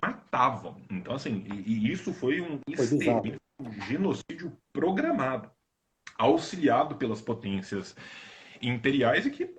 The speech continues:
Speaker 1: a esmagadora maioria das pessoas sequer
Speaker 2: Pra
Speaker 1: sabe
Speaker 2: variar.
Speaker 1: existiu.
Speaker 2: Sim. Sim.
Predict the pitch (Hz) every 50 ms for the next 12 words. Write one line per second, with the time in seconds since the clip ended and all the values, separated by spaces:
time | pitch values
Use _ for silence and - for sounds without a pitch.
0 | - _ - - 139 - - - 170 - 151 135 139 147 269 302 294 254 147 120
1 | 135 - 320 302 285 277 254 233 147 135 180 196 208 175 170 - - 220 - -
2 | - 165 196 190 - - - - 254 190 - - _ - 190 208 262 277 - -
3 | - - 139 131 117 135 135 135 123 117 123 143 143 - _ _ _ _ _ _
4 | - - - - - - - 170 190 190 - - - - - _ - - 123 113
5 | 101 98 - _ _ _ _ _ _ _ _ _ _ _ _ _ _ _ _ _
6 | _ _ _ - 107 101 95